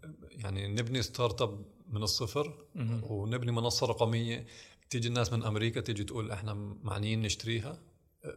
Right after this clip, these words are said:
Speaker 1: بس عشان المنصة الرقمية. فهذا كان، يعني، شهادة إنه الإشي اللي بنعمله الحمد لله إشي منيح، يعني.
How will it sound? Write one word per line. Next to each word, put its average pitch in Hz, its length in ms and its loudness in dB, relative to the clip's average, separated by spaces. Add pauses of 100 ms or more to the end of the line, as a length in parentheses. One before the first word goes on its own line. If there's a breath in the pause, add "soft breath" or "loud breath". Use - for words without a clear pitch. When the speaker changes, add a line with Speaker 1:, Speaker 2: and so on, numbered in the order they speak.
(180)
Speaker 1:
بس 123 280 2
عشان 110 220 0
المنصة 107 380 0
الرقمية. 113 580 -4 (360 loud breath)
فهذا 127 300 4
كان، 135 340 0
يعني، 123 500 0
شهادة 120 520 4
إنه 120 180 0
الإشي 117 360 -2
اللي 113 160 0
بنعمله 101 760 -2
الحمد 107 320 -2
لله 104 220 2
إشي 104 160 -2
منيح، 104 280 -2
يعني. 113 380 -8